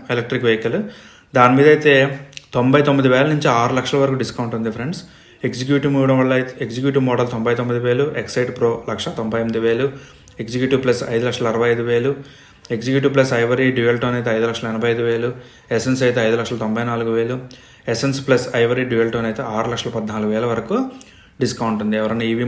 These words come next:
మోడల్ మంచి, ఇది బాగా ఫేమస్ అయిన మోడలే, ఆ, జెడ్ఎస్ ఈవీ. So ఎవరైనా కావాలంటే ఇది చూడొచ్చు. ఇంకా Mahindra వాళ్ళది వచ్చేసి Bolero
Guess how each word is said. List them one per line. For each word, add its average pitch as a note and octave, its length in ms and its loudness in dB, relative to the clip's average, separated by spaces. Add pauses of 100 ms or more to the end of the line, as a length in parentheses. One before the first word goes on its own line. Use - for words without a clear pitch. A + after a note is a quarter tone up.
మోడల్ A#2 220 0 (100)
మంచి, A2 300 -6 (640)
ఇది A#2 140 0
బాగా B2+ 220 6
ఫేమస్ C3+ 340 2
అయిన C3 120 2 (100)
మోడలే, A#2+ 280 0 (380)
ఆ, A2+ 40 -4 (280)
జెడ్ఎస్ A2+ 360 -2
ఈవీ. C3 180 -4 (640)
So B2 80 0 (560)
ఎవరైనా A2 260 -6 (100)
కావాలంటే G#2+ 440 -2
ఇది A2 120 -6 (100)
చూడొచ్చు. G2 360 -10 (1500)
ఇంకా C3 180 6
Mahindra D3+ 400 8
వాళ్ళది C#3+ 240 8
వచ్చేసి C#3 340 0
Bolero C3 280 6